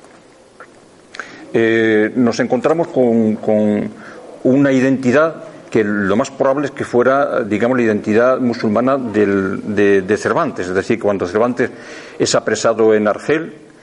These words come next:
eh, él además no tiene por qué ocultar para nada que, que, pues era,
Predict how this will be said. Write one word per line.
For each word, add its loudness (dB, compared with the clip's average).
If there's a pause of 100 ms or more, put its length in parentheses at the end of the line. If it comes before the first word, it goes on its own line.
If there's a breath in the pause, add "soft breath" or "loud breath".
(480 loud breath)
eh, 2
él 2
además 0
no -2
tiene 0
por -2
qué -2
ocultar -2
para -4
nada 0
que, -4
que, -4 (460 loud breath)
pues -2
era, 2